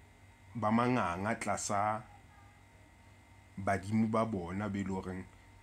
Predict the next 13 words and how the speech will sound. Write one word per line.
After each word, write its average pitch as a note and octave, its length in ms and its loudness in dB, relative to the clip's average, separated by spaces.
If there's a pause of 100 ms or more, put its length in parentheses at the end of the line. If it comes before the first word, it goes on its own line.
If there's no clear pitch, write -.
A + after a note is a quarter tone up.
(100)
ke A#2 80 0
bona G#2+ 320 2
be G2+ 80 -2
le G2 80 0
horeng F#2+ 160 -2
ba F#2 80 -2
qetelletse G2 580 -4
ba G2+ 120 0
bantsha G2 360 -4
dikerekeng F2+ 680 -8
tseo, F#2+ 320 -4
hobane, E2+ 480 -8
eh, E2 460 -8